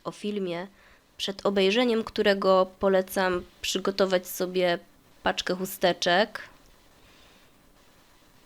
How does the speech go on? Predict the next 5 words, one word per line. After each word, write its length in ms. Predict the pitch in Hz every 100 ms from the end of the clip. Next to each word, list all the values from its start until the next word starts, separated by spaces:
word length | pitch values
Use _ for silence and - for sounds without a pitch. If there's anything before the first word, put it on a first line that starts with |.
| _ _ _ _ _ -
oraz 260 | 208 202 202
zaopatrzyć 680 | 202 196 202 226 - 233 -
się 100 | 214
w 160 | -
kogoś, 640 | - 226 214 214 214 -